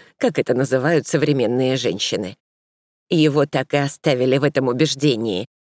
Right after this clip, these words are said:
ведь дедушка с бабушкой изначально готовы были принять любую избранницу своего первенца и были очень рады, когда он, наконец, нашел в себе мужество вступить в брак с матерью своего ребенка.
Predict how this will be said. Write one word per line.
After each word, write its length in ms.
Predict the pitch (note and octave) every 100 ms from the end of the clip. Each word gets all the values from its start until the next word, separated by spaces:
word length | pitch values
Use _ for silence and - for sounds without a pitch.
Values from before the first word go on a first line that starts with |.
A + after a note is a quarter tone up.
| _ -
ведь 300 | F#3 D3 D3
дедушка 540 | F3 F3+ D3 - D3
с 60 | C3+
бабушкой 640 | C#3+ D#3 D#3 - E3 D#3
изначально 680 | F#3+ D#3 D3+ D3 E3+ E3 D3
готовы 440 | C#3 D3 D#3 D3 D3
были 220 | D3+ C#3
принять 500 | D3+ D3 D3 D#3+ -
любую 540 | G3 D#3+ C#3 C#3+ D#3+
избранницу 680 | C#3+ C3 C#3+ D3 C#3+ C#3 D3+
своего 420 | - C#3+ C3+ D3+
первенца 720 | D3 E3 D3 G#2 - - G2 - - - -
и 120 | C4
были 280 | G3+ G3 F3
очень 340 | E3+ - F3+
рады, 440 | F3 F3 B2 A2 - -
когда 340 | F#3+ D#3+ C#3
он, 120 | C3
наконец, 520 | C#3+ - C#3 D3 -
нашел 340 | C3+ C#3 C#3+ B2+
в 60 |
себе 260 | - B2+ B2
мужество 640 | A#2+ E3+ E3 - - B2 - - -
вступить 580 | - - D#3+ - G#3 -
в 100 | D3+
брак 320 | - C#3 C3
с 120 | - -
матерью 480 | B2 D3 - B2+
своего 440 | C3 C#3 B2+ B2 B2
ребенка. 640 | B2+ A#2+ A#2 E2+ -